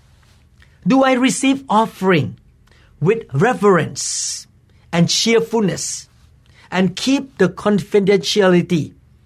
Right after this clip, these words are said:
involved in continuing offerings? You don't bring the thing that you know about people give five dollars and gossip about them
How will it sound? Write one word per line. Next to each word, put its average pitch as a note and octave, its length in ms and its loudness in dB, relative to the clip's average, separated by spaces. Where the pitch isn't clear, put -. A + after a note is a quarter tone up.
involved F#3 680 2
in F3+ 180 2
continuing F#3 840 0
offerings? - 800 -4
You C#3 180 0
don't E3 500 0
bring F3+ 440 0
the C3+ 340 -2
thing G3 180 2
that F3+ 200 0
you F3+ 100 4
know E3 240 4
about D#3+ 300 0
people F3 340 0
give F3 380 0
five F3 380 0
dollars D3 640 0
and B2+ 340 -4
gossip - 440 -2
about D3 340 0
them C3+ 320 0